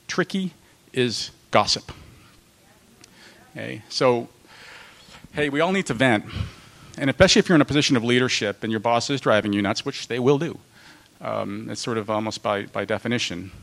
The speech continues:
Um, you gotta be really careful what you say. Okay, it doesn't mean you can't go to God and say, "He's driving me nuts." But you shouldn't be at lunch telling people, "He's a nutcase, he's driving me nuts, he's, he's this, he's that."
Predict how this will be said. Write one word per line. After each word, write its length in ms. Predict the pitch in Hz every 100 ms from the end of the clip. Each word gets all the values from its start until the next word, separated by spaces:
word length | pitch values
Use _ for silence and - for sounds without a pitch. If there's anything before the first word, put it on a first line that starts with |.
| -
Um, 380 | 113 107 104 98 - -
you 80 | 123
gotta 120 | 165
be 80 | 139
really 220 | 127 139
careful 360 | - 135 - 107
what 200 | 104 107
you 60 |
say. 320 | - - 80 76 _ _ _ _ _ _ _ _ _ _ _
Okay, 100 | 107
it 60 | 104
doesn't 180 | 139 127
mean 140 | 120
you 100 | 107
can't 220 | - 123
go 100 | 110
to 60 | 101
God 320 | 87 104 107
and 80 | 101
say, 160 | -
"He's 220 | 104 208 214
driving 320 | 220 214 208
me 80 | 202
nuts." 680 | 220 185 - - - - - - - -
But 100 | 143
you 60 | 135
shouldn't 260 | 202 180
be 80 | 165
at 60 | 127
lunch 340 | 123 127 -
telling 260 | 117 98 98
people, 320 | 92 - 104
"He's 180 | 190 208
a 40 |
nutcase, 540 | 214 247 - 139 92
he's 120 | 185 175
driving 300 | 190 170 185
me 100 | 190
nuts, 280 | 190 147
he's, 260 | 175 165 139
he's 320 | 156 180 160
this, 220 | 208 175
he's 160 | 170 147
that." 240 | 175 127